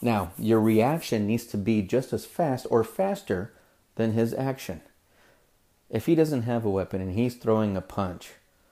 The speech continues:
then you have to be able to block or move. And once you get out of that line of attack,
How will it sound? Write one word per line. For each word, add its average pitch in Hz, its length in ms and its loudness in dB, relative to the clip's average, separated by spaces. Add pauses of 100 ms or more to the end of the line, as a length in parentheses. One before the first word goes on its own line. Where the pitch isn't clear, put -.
(460)
then 104 160 0
you 107 100 0
have 104 140 -4
to 104 60 -4
be 95 100 -2
able 92 120 -4
to 95 60 0
block 98 400 -2 (100)
or 107 120 0
move. 101 440 -2 (1300)
And 120 140 4
once 151 220 2
you 143 60 0
get 143 300 0
out 135 200 0
of 123 200 2 (360)
that 110 280 -2
line 107 480 0
of 95 100 -2
attack, 95 640 -6